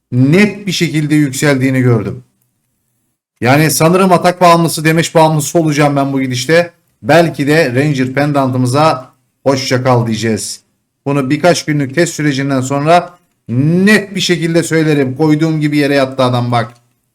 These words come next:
Bowl'un ortasında Pop King keser gibi adam öldürüyoruz. Sanırım demeç bağımlısı oluyorum dostlar ya. Vurduğum demeçleri gördükçe insanın daha çok hoşuna gidiyor. Şuraya bir mantar koyup geldikleri yolları kapatalım.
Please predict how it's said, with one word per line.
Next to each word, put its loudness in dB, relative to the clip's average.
Bowl'un 4
ortasında 2
Pop 0
King -4
keser 0
gibi -2
adam 2
öldürüyoruz. 0
Sanırım 4
demeç 0
bağımlısı 0
oluyorum 2
dostlar -2
ya. -2
Vurduğum -4
demeçleri -2
gördükçe -4
insanın -2
daha 2
çok -6
hoşuna -4
gidiyor. -2
Şuraya 0
bir -2
mantar -2
koyup -2
geldikleri -2
yolları 2
kapatalım. -2